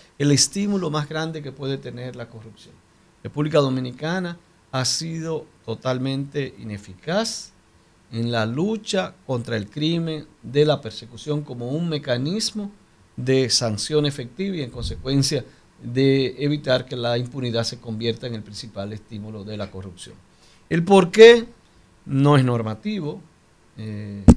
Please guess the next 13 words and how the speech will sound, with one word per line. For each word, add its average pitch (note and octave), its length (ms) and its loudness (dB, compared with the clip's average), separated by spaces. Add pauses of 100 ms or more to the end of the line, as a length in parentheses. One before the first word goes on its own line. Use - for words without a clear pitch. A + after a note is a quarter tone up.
(580)
las G#2 160 -2
legislaciones G#2+ 640 -6
están G#2+ 320 -8
ahí, E3 360 -4 (760)
no C#3 480 6
es E3 520 6 (280)
propiamente D#3 1080 4
institucional C3+ 1160 0
en A2+ 100 -6
el A2 80 -8
sentido C3+ 520 0
de C3+ 180 0
que, D3 300 4